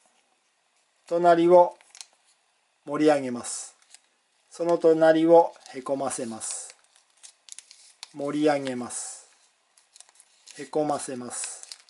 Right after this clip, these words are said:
盛り上げます。ジグザグに折っていきます。このようにジグザグに折ります。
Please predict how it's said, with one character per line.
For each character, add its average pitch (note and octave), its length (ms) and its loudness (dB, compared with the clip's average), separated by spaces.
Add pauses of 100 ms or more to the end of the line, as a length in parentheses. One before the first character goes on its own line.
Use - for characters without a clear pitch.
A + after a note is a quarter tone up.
(500)
盛 C#3 360 -8
り D3+ 60 0
上 C#3+ 120 0
げ C3 100 -8
ま B2 140 -10
す。 - 260 -12 (760)
ジ C#3 140 -10
グ D3 120 -2
ザ D3+ 180 6
グ D3 160 0
に F#3+ 280 0
折 C#3+ 100 -12
っ - 20 -20
て - 120 -14
い A2 80 -12
き - 120 -20
ま G#2 120 -16
す。 - 360 -14 (4000)
こ C#3 100 -20
の C3 60 -14
よ B2+ 80 -12
う - 20 -8
に D3+ 120 -4
ジ C3+ 100 -8
グ B2+ 120 -6
ザ C3 120 -6
グ C3+ 80 -6
に C3+ 80 -6
折 A#2 120 -8
り G#2+ 40 -18
ま G#2+ 100 -20
す。 - 140 -20